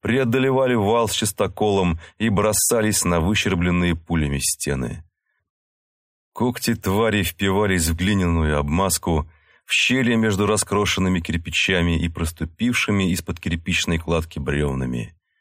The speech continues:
Мутанты карабкались по стенам,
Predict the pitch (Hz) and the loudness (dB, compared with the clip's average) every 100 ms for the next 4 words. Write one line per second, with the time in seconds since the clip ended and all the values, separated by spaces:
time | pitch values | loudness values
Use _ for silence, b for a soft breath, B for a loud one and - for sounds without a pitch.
0 | _ _ _ _ _ _ 92 90 123 120 | _ _ _ _ _ _ -4 -2 0 0
1 | 107 107 - 98 98 - 82 78 - 73 | 0 -2 0 2 0 -2 -2 -2 -2 -4
2 | - - 110 101 95 82 | -4 -4 0 2 0 -2